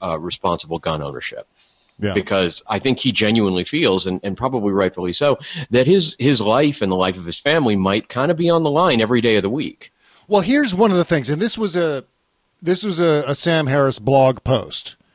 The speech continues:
Speaker 1: Yeah, I
Speaker 2: That,
Speaker 1: read it.
Speaker 2: that
Speaker 1: Riddle the gun.
Speaker 2: Right. And, and then, um, Bill Maher kind of paraphrased something that Sam Harris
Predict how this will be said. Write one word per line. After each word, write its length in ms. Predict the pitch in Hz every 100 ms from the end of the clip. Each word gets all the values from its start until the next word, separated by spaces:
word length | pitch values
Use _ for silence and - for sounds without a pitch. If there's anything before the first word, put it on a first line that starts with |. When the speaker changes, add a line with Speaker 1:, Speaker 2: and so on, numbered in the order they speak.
| _ _ _ _
Speaker 1:
Yeah, 140 | 208 -
I 20 | 151 131
Speaker 2:
That, 40 |
Speaker 1:
read 120 | 87
it. 160 | 80 - _
Speaker 2:
that 260 | 151 151 147
Speaker 1:
Riddle 200 | 98 90
the 80 |
gun. 260 | 87 82 73 -
Speaker 2:
Right. 220 | 147 101 - 160
And, 180 | 160
and 220 | 160 165 147
then, 420 | 185 190 190 185 -
um, 420 | 165 156 151 143
Bill 240 | 165 185 185
Maher 360 | 170 165 160 143
kind 260 | 147 151
of 160 | 139 -
paraphrased 680 | - 180 175 - 139 131 -
something 400 | 151 120 131 120
that 300 | 120 117 120 _ _ _ _ _
Sam 360 | - 160 139 120
Harris 520 | 123 120 113 -